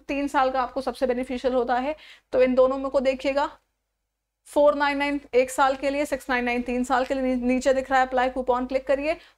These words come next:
और यहाँ पे कोड डाल दीजिए एएनएस पास, एएनएसपीएडबलएस। एएनएस पास आप जैसे ही अप्लाई करोगे, फ़ोर हंड्रेड का पूरे साल का,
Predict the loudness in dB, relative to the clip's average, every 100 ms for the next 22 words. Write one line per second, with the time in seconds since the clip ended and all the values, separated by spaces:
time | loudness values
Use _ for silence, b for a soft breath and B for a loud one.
0 | -2 0 2 0 -2 0 2 2 2 0
1 | -2 -4 -4 -2 -2 -2 -4 -4 -6 -4
2 | -8 -12 _ _ _ _ _ -2 0 0
3 | -2 -2 0 -2 -4 -4 -4 -6 -18 -20
4 | _ _ -2 0 0 -2 -2 -2 -4 -4
5 | -8 -12 -18 b b -6 -2 0 0 -4
6 | 0 0 0 0 -2 -2 -4 -8 -6 -4
7 | -4 -4 -4 -4 -4 -4 -4 -2 -2 -4
8 | -10 _ _ _ _ _ _ _ _ b
9 | b b b b b b b b b _
10 | _ 0 4 4 4 0 0 -2 -4 2
11 | 0 2 0 2 2 0